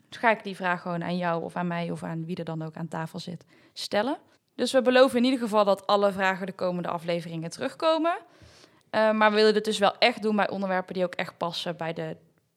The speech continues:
plannen en bij de volgorde die wij zelf in gedachten hadden. Ehm, dus we vragen een klein beetje om jullie geduld, maar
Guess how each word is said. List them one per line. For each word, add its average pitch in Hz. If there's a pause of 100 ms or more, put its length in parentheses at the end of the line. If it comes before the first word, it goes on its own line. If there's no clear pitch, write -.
(180)
plannen 185
en 170
bij 165
de 175
volgorde 170
die 165
wij 160
zelf 170
in 170
gedachten 170
hadden. 170 (760)
Ehm, 240
dus 262
we 294
vragen 247
een 233
klein 254
beetje 269
om 254
jullie 254
geduld, 247
maar 233